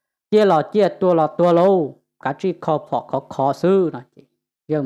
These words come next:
lông theo giờ vạ, anh theo lấy khó đã phọ được cũng cũng chia nữa. Chị bia rong đầu sư, và chả cho nên nó tụi đã lâu nổi xung từ bự o xua bông trậu là lúc chờ tua mà qua trâu của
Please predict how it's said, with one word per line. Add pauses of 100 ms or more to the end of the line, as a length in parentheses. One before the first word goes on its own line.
lông
theo
giờ
vạ,
anh (180)
theo
lấy
khó
đã (120)
phọ
được
cũng (140)
cũng (160)
chia
nữa. (840)
Chị (120)
bia
rong
đầu
sư,
và
chả
cho
nên
nó
tụi
đã
lâu
nổi
xung
từ (200)
bự
o (140)
xua (140)
bông
trậu
là
lúc
chờ (100)
tua
mà
qua (140)
trâu (200)
của